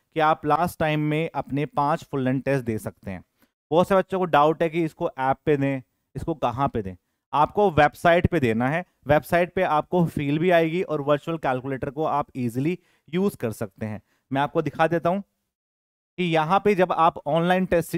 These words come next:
बेस्ट ऑनलाइन कोचिंग में आपके ever exam dot O R G की वेबसाइट पे आपको जाना है, यहाँ पे ऑनलाइन टेस्ट का ऑप्शन है, उस पे जैसे आप क्लिक करोगे तो आप इस पे पहुँच जाओगे। ठीक, तो ठीक है, वहाँ से वो आपकी लॉगिन मांगेगा तो लॉगिन कर लेना आप उसको। जब इसको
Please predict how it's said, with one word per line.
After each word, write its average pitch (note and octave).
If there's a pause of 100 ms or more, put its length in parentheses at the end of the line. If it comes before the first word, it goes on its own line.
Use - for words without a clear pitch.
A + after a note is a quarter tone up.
बेस्ट E3
ऑनलाइन E3
कोचिंग D#3
में E3
आपके D3+
ever D3+
exam D3+
dot D#3
O C#3
R D3+
G F#3 (520)
की D#3+
वेबसाइट D#3
पे F3+
आपको F3
जाना D#3
है, G3 (260)
यहाँ D3
पे F#3+ (140)
ऑनलाइन F3+
टेस्ट F3
का E3+
ऑप्शन E3
है, F3
उस -
पे F#3+
जैसे F3+
आप E3+
क्लिक D#3
करोगे D3
तो -
आप D#3+
इस F3+
पे G3+
पहुँच A#2+
जाओगे। G2+
ठीक, -
तो F#3+
ठीक E3
है, G3+
वहाँ E3
से F#3+
वो F#3+
आपकी F#3
लॉगिन F3
मांगेगा F3+
तो F#3
लॉगिन E3
कर D#3+
लेना F3
आप F3
उसको। G3
जब C#3
इसको F3